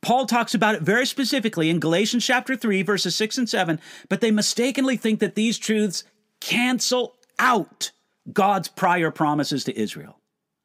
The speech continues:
that those promises make the chosen people unchosen. Friends, we need to be very careful with this. Look, I,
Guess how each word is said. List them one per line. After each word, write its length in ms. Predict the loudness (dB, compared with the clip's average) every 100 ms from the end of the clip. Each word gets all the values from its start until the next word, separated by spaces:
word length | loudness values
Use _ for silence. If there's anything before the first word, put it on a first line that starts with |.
| _ _ _ _ _
that 140 | 0 2
those 180 | 2
promises 500 | 2 0 2 0 -2 -4 _ -4
make 380 | 2 2 0
the 100 | -4
chosen 680 | -2 0 2 2 2 2 0
people 640 | 0 -2 2 0 0 -4 _ _ _ 0
unchosen. 1200 | 2 4 4 2 -2 -2 0 0 -2 -6 -12 -20 _ _ _ _ _ _ _ _ _ _ _ -2
Friends, 340 | 0 0 -2 -6
we 100 | -2
need 160 | 0 0
to 60 |
be 140 | 0 -2
very 640 | 0 0 0 0 -2 -6 _ _ -10
careful 580 | -6 -6 -6 -12 -14 _ _
with 200 | -14 -14
this. 420 | -16 -18 -16 -16 -18 _ _ _ _ _ _ _ _ _ _ _ _ _ _ -20 _
Look, 160 | -2 0
I, 140 | 0